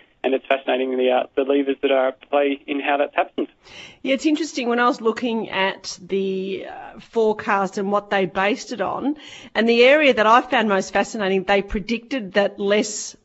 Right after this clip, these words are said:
Speaker 2: people would be having less, less children. So the
Speaker 1: Mm-hmm.
Speaker 2: birth rate would always go down, uh, more, uh, couples and individuals were choosing not to have children. But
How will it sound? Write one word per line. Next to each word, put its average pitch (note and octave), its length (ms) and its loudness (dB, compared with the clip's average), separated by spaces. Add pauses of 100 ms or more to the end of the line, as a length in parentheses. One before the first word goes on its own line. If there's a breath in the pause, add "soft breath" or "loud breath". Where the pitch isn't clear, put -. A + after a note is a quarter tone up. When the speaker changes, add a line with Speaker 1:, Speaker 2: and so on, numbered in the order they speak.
(140)
Speaker 2:
people G#3 400 2
would G3 160 0
be G3+ 140 -2
having F#3 600 -2
less, G3+ 460 -4
less G3 220 0
children. D#4 500 2
So A3+ 200 4
the G3 100 4
Speaker 1:
Mm-hmm. G3 60 -6
Speaker 2:
birth G#3+ 280 2
rate F#3 180 0
would F#3+ 100 -2
always F3+ 220 0
go F3+ 160 -2
down, B3+ 380 2 (420 loud breath)
uh, F3+ 280 4
more, G#3 680 4
uh, F3 320 -2
couples A#3 560 0
and F3 260 -2
individuals F3+ 540 -2
were F#3 80 -8
choosing G3+ 560 -2
not G3 180 -4
to G3+ 60 -6
have G3+ 180 -6
children. A3 440 -2
But A3 240 2